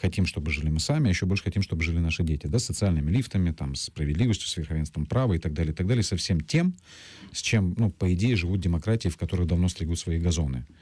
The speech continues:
А, или же мы будем продолжать опять, да, эту политику конфронтации, которая ни к чему не приводит, которая привела к войне в Крыму,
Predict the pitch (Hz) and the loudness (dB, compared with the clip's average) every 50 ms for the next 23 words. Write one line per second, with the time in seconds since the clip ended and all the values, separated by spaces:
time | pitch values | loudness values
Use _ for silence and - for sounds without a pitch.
0 | - - - - - _ - - - 80 78 76 76 76 73 71 71 - - _ | -20 -20 -20 -20 -20 _ -8 -4 0 2 2 4 4 4 2 2 0 -2 -4 _
1 | _ - 160 170 196 196 180 135 95 85 82 76 73 - - _ _ _ _ _ | _ 2 2 4 4 4 4 4 2 2 0 -2 -4 -8 -12 _ _ _ _ _
2 | 98 101 113 107 110 113 104 110 95 - - 95 82 92 90 90 87 120 135 147 | 2 2 4 4 4 2 2 2 2 0 0 0 2 2 2 2 2 2 0 -2
3 | - - - _ _ _ _ _ _ 92 92 - - - 98 80 71 - - - | -4 -8 -14 _ _ _ _ _ _ -2 -2 0 0 0 0 0 0 -4 -8 -12
4 | - _ _ _ _ _ _ _ _ _ - _ _ _ - - 101 110 120 120 | -12 _ _ _ _ _ _ _ _ _ -20 _ _ _ -2 0 2 2 2 0
5 | - 101 85 - 80 - 101 101 104 - - - - - 98 - 107 92 - 160 | -2 -2 -4 -2 -2 2 2 2 2 0 -2 -8 -4 -4 -4 -2 -2 -2 -2 -2
6 | 175 - - 92 - - 113 107 107 107 104 - 110 110 110 104 98 - 92 78 | -2 -2 -4 -4 -2 0 2 4 4 2 2 0 0 0 0 0 0 0 -2 -2
7 | - - 95 - 90 80 104 95 90 87 80 76 - 98 92 87 82 76 73 - | 0 -2 -2 0 0 2 2 2 2 2 0 0 0 2 2 2 2 0 -2 -4
8 | - 82 82 110 139 | -4 0 0 0 0